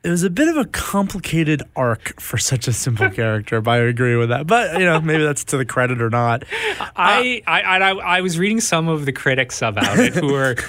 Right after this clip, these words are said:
Speaker 1: <laughs>
Speaker 2: like, comic book fan critics.
Speaker 1: Oh, okay.
Speaker 2: And they, and they have a different kind of beef with the movie 'cause I guess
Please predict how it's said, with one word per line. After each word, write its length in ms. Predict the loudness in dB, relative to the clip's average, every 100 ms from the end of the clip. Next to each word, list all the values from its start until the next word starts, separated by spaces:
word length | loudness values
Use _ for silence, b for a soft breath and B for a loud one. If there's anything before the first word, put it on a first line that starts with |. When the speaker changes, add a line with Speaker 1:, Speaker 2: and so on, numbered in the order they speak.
| -2
Speaker 1:
<laughs> 240 | -4 -4
Speaker 2:
like, 320 | 0 0 -2 -16 -8
comic 460 | -2 0 0 -2
book 180 | -4 -6
fan 380 | -4 -2 -2 -4
critics. 360 | -6 -12 -14 -2
Speaker 1:
Oh, 240 | 0 2
okay. 320 | 0 -2 -4 0
Speaker 2:
And 180 | -2 2
they, 300 | 4 4 0
and 240 | 0 2
they 100 | 2
have 160 | 2 0
a 60 | -2
different 400 | -2 -2 -2 -2
kind 160 | -2
of 100 | -2
beef 300 | -4 -6 -4
with 100 | -4
the 80 | -2
movie 320 | -2 -2 -2
'cause 300 | -2 -4 -2
I 80 | -2
guess 460 | 2 0 0 -6